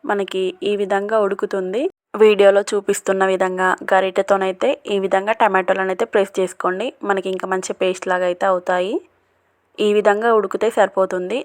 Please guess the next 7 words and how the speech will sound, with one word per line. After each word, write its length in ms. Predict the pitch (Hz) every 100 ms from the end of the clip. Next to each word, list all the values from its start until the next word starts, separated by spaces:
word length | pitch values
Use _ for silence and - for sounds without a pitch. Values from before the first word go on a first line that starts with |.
| 214
దీన్ని 180 | 214 208 196
అయితే 140 | 254 -
పూర్తిగా 340 | 208 202 233 262
చల్లార్చుకోండి. 720 | 269 220 180 - - 170 165 190 _ _ _ _ _ _ - 220
ఇప్పుడు 200 | 240 226 226
మనం 120 | 220 214
ముందుగా 280 | 208 220